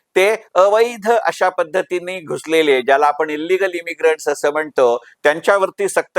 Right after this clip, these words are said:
कारवाई करताना दिसतात. चौथीकडे ते चायना, कॅनडा आणि मेक्सिको यांच्याबद्दल टॅरिफचं युद्ध करतात. यातनं एकंदरीतच आंतरराष्ट्रीय अर्थकारण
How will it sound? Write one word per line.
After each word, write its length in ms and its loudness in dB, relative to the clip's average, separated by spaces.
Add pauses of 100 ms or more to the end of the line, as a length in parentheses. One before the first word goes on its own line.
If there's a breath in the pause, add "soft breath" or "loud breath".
कारवाई 460 0
करताना 500 -2
दिसतात. 460 -2 (360 soft breath)
चौथीकडे 680 0 (320)
ते 200 -2 (240)
चायना, 440 2
कॅनडा 500 0
आणि 160 -4
मेक्सिको 760 -4 (100)
यांच्याबद्दल 720 -2
टॅरिफचं 460 -2
युद्ध 340 -2
करतात. 540 0 (320 soft breath)
यातनं 680 -2 (100)
एकंदरीतच 960 -4
आंतरराष्ट्रीय 840 -4
अर्थकारण 840 -2